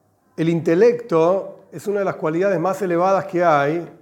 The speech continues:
en el ser humano. Los sentimientos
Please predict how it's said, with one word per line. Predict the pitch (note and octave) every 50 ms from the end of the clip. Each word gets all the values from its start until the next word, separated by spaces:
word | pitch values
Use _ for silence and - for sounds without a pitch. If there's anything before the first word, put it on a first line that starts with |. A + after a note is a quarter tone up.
| - _ _ _
en | - E3 D#3
el | D#3 D3+
ser | D3+ F3+ E3+
humano. | D#3+ D#3 D3+ C#3 C3 A#2+ A2 G2 F2 - _ _ _ _ _ _ _ _ _ _ _ _ _ _ _ _ _ _ _ _ _ _ _ _ _ _ _ _ _ _ _ _ _ _ _ _ _ _ _ _ _ _ _ _ _ _ _ _ _ _
Los | - D#3+ D3+ D#3 D3+
sentimientos | - D#3+ D#3 D#3 D3+ D#3 E3 E3 F#3 A3 B3 B3+ A3+ E3+ D3 F3+ F3 F3+ G3+ A3 G#3+ - -